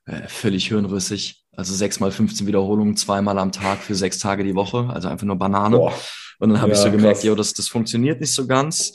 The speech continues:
Speaker 2: <laughs>
Speaker 1: Hab mich dann noch
Speaker 2: Ja.
Speaker 1: mit einem, mit einem Bekannten, äh, und Studienkollegen aus Dänemark unterhalten, der mir echt dann auch, auch noch auf ein paar, äh, Paper der,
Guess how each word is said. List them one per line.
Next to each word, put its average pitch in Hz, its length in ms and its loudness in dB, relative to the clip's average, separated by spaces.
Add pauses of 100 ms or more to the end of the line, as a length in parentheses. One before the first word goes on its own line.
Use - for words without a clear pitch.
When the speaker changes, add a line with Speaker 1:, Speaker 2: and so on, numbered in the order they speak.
Speaker 2:
<laughs> 131 320 -2
Speaker 1:
Hab 117 80 4
mich 117 160 0
dann 120 100 2
noch 117 100 6
Speaker 2:
Ja. 117 160 6
Speaker 1:
mit 117 80 -2
einem, 107 280 2
mit 101 100 -2
einem 104 140 -2
Bekannten, 113 680 -2
äh, 101 340 -4
und 98 120 -6
Studienkollegen 110 580 -2
aus 101 100 -6
Dänemark 117 380 0
unterhalten, 113 520 -2
der 107 100 -2
mir 101 120 -4
echt - 160 -10
dann 98 120 -4
auch, 95 260 -6
auch 92 160 -12
noch 95 280 -6
auf 92 180 -8
ein - 80 -8
paar, 95 360 -2
äh, 92 160 -2
Paper 104 460 0
der, 95 360 0